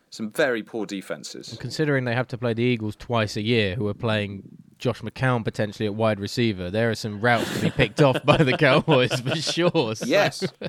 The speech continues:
Speaker 1: exactly.
Speaker 2: Yeah.
Speaker 1: So, yeah, they're just, uh, basically, the picture I'm trying to build there is their offense is not getting a lot of help.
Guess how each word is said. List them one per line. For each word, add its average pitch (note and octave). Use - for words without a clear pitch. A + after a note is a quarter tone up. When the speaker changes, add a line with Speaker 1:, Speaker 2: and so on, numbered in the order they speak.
Speaker 1:
exactly. B2
Speaker 2:
Yeah. A2+
Speaker 1:
So, A#2
yeah, D3
they're D3+
just, -
uh, D3
basically, A2
the B2+
picture -
I'm G#2
trying A#2
to G2
build G#2
there E2+
is F#2
their G#2
offense F#2
is G2
not G#2+
getting F#2
a -
lot F#2
of E2+
help. E2+